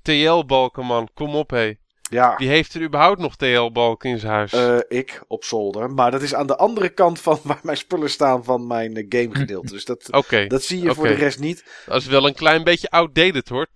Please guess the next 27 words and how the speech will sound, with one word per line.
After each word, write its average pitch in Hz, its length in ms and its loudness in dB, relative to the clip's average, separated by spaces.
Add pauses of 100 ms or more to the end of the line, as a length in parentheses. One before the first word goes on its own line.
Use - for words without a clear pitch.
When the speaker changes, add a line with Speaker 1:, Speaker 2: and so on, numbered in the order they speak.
(100)
Speaker 1:
eh, 127 240 0
T - 160 -4
L-balken. 110 640 0
Speaker 2:
Ja, 143 200 2
maar 147 100 -2
die 135 100 0
worden 135 180 0
weer 120 100 -2
helemaal 135 280 -2
hip 131 200 -4
in 120 60 -14
tweeduizend 107 460 -6
zestien. 87 420 -10
Dus 82 120 -20
ik 98 100 -16
laat 139 240 0
het 143 100 -14
Speaker 1:
Vast 143 200 4
Speaker 2:
even 131 140 -8
Speaker 1:
wel, 113 100 0
Speaker 2:
hangen. 110 240 -4
Speaker 1:
vast 123 260 0
wel. 104 180 2 (220)
Speaker 2:
Maar 127 380 4
ja, 113 260 -2
eh, 110 520 -8
eh, - 80 -14